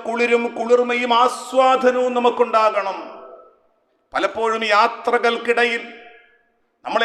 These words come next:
ഏതെങ്കിലുമൊക്കെ ഹോട്ടലിൽ കയറി ഭക്ഷണം കഴിക്കും. നമുക്കും നമ്മുടെ ഭാര്യയ്ക്കുമൊക്കെ ഒരുപക്ഷെ ആ ഹോട്ടലിലെ രുചിയും ടേസ്റ്റും ഒക്കെ ഹൃദ്യമായിട്ടുണ്ടാകും. ആ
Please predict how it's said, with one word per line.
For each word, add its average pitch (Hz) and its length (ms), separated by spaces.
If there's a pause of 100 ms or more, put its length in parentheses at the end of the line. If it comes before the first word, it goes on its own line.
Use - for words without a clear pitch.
ഏതെങ്കിലുമൊക്കെ 247 680
ഹോട്ടലിൽ 247 440
കയറി 254 360
ഭക്ഷണം 262 480
കഴിക്കും. 240 400 (1160)
നമുക്കും 202 380
നമ്മുടെ 220 260 (100)
ഭാര്യയ്ക്കുമൊക്കെ 240 880 (840)
ഒരുപക്ഷെ 233 540
ആ 226 160 (140)
ഹോട്ടലിലെ 226 720
രുചിയും 226 440 (160)
ടേസ്റ്റും 233 540
ഒക്കെ 220 240
ഹൃദ്യമായിട്ടുണ്ടാകും. 202 1200 (2000)
ആ 160 120